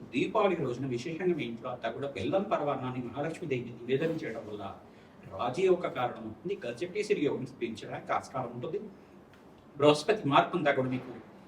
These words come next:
అష్టేశ్వర ప్రాప్తి కలుగుతుంది. కావున ఈ యొక్క కర్కాటక రాశిలో ప్రవేశం చేసిన బృహస్పతి మార్పు వల్ల అఖండ లాభాలు సిద్ధించడానికి, మిథున రాశి జాతకులకి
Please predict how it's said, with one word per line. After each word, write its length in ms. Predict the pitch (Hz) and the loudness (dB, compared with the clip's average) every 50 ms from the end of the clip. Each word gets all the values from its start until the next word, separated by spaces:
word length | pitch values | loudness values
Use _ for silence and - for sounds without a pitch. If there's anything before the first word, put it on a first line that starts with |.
| - - - 117 | -18 -8 -6 -4
అష్టేశ్వర 420 | 113 - - 185 190 190 - 196 - 160 | -4 0 4 4 4 4 2 -2 0 2
ప్రాప్తి 260 | 147 131 - 143 127 127 | 2 2 2 0 -2 -2
కలుగుతుంది. 380 | 120 120 - - 135 127 113 117 | -2 -2 -4 -4 -4 -4 -2 -2
కావున 240 | 117 113 110 110 113 110 - - - - - - - - - - - 131 | -4 -4 -4 -4 -4 -6 -8 -10 -12 -18 -20 -20 -20 -20 -20 -6 2 4
ఈ 40 | 131 | 4
యొక్క 140 | 131 131 - 101 - | 4 4 2 -4 -2
కర్కాటక 400 | - 131 131 175 175 175 185 180 165 | -2 0 2 2 2 2 2 0 0
రాశిలో 240 | 143 127 - 143 131 - | -2 -2 -4 -6 -8 -6
ప్రవేశం 300 | 120 120 113 117 - - - | -6 -6 -6 -6 -8 -8 -8
చేసిన 200 | - 110 - - - - | -8 -8 -8 -10 -10 -6
బృహస్పతి 480 | 123 127 131 160 160 - - 147 139 143 117 113 | -4 -4 -2 -2 -2 -2 -4 -4 -4 -6 -6 -6
మార్పు 240 | 120 131 - - - - | -6 -6 -4 -2 -2 -2
వల్ల 180 | - 113 113 110 101 - - - - - - - - - | 0 2 2 2 2 0 -4 -10 -20 -20 -20 -18 -16 -4
అఖండ 280 | - 170 170 175 180 165 135 131 | 2 4 6 6 8 6 6 4
లాభాలు 280 | 127 - 113 113 117 - | 2 2 2 0 0 0
సిద్ధించడానికి, 580 | - - 120 117 113 - - 143 147 147 - 220 - 135 | -2 -2 -2 0 0 0 0 0 0 0 -2 -4 -2 0
మిథున 240 | 131 135 185 190 196 220 | 2 2 2 6 8 8
రాశి 220 | 214 214 - 170 - 143 | 8 8 8 6 4 4
జాతకులకి 460 | 131 127 - - 113 113 110 117 | 4 4 2 -4 -6 -6 -4 -4